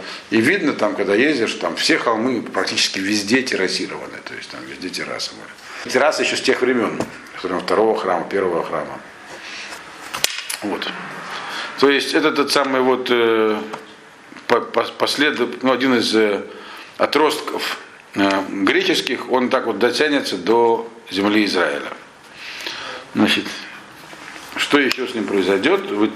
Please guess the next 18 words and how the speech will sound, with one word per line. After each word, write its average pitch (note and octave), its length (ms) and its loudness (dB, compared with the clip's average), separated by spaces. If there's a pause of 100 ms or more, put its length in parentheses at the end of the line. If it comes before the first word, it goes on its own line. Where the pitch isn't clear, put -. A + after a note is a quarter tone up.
э, G#2 160 2 (100)
десятый F#2 340 2
пасук. F3 500 0
Это D3+ 180 4
уже D3 180 4
мы C3+ 140 2
перешли B2 380 0
к - 80 0
их - 80 -2
отношению G#2+ 400 2
к F#2 40 -6
евреям. F#2 240 2
То - 80 0
есть G#2 120 2
вроде D3+ 260 4
бы B2+ 100 2
он C#3 200 2 (560)
и A#2 240 4